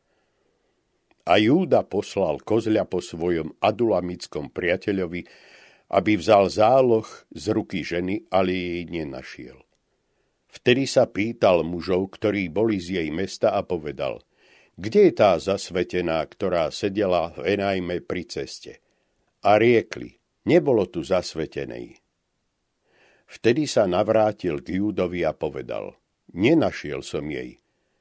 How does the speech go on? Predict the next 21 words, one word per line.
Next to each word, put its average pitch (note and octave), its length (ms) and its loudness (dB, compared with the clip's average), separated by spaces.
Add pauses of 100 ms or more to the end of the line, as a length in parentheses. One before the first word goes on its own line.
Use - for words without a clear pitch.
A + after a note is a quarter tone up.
(240)
I A2+ 80 2
mužovia B2 640 4
toho G2+ 240 2
miesta G#2 480 0
tiež A2 420 -2
vraveli: E2+ 540 -2 (420)
„Nebolo G#2+ 400 4
tu D#2 160 -12
zasvetenej.“ C#2 960 -6 (960)
A E2 80 2
Júda G2+ 400 2
povedal: B1+ 640 -6 (720)
„Nech B2 240 0
si - 240 -4
to B2+ 240 4
vezme, D2 480 -4 (560)
aby G2 320 0
sme G2 240 2
neboli B2 400 2
na A2+ 160 2
potupu. - 560 -8